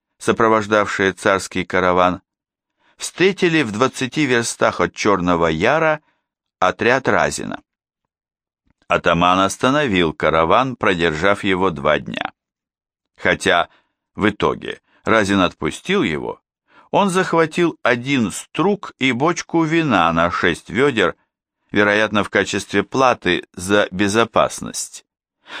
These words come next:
Затем двадцать девятого сентября разинцы остановили струг, который вёз в Москву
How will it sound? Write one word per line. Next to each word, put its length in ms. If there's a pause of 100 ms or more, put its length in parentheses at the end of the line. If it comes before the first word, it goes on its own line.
Затем 420
двадцать 360
девятого 480
сентября 580
разинцы 680
остановили 840
струг, 540
который 480
вёз 280
в 60
Москву 640